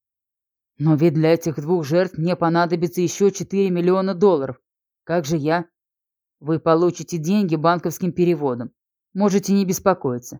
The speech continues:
я этим займусь». «Хорошо. Майкл, мне жаль, что вы оказались втянуты в эту кашу.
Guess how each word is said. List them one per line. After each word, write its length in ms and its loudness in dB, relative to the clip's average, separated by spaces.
я 280 4
этим 220 0
займусь». 480 -2
«Хорошо. 560 -2
Майкл, 440 2
мне 220 0
жаль, 400 2
что 220 -8
вы 140 0
оказались 520 -2
втянуты 520 -4
в 60 -4
эту 200 -2
кашу. 440 -6